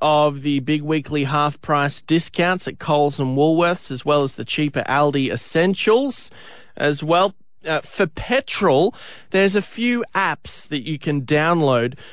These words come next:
to find the cheapest petrol in your area. Uh, there's Petrol Spy, which you can download, uh, Easy Street, E Z Y S T, uh, Easy Street, and Fuel Map Australia,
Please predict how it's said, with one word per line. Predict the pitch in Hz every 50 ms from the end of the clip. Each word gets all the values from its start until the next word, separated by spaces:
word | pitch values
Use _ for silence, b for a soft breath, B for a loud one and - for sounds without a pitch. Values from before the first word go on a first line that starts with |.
| B B B
to | - 151
find | 135 - - 147 139 135 135 135
the | 120 127 117
cheapest | - - 147 139 127 - 120 117 -
petrol | - 139 135 113 - - 139 123
in | 117 117
your | 117 113 113 - -
area. | 120 123 127 135 135 123 110 107 110 - -
Uh, | - 113 110 107 104
there's | 110 113 113 104 -
Petrol | - - - 175 165 - - - 190 165 151
Spy, | - - - - 147 139 143 151 185
which | 214 208 156 -
you | -
can | - 123 120
download, | 113 131 131 135 139 147 156 160 170 160 - B B B B B B B B 127
uh, | 123 - - - -
Easy | 202 214 214 214 196 170 196 202
Street, | 175 - - - - 185 190 202 240 233 - - - - -
E | 170 175 180 180 180 175
Z | 156 147 131 160 160 160 151
Y | 143 131 131 147 151 156 156 156 160 170 175 - b b b b b -
S | 147 139 139 - -
T, | - - - 170 165 180 190 208 - b b b b b
uh, | b 127 120 -
Easy | - 147 147 147 139 147 143
Street, | - - - 160 156 160 151 - - -
and | 143 139 135 135 135 - -
Fuel | - - - 214 226 247 262 254 220
Map | 196 160 123 104 - - - -
Australia, | 135 143 147 - - - - - 160 160 165 175 170 165 147 123 123 143 165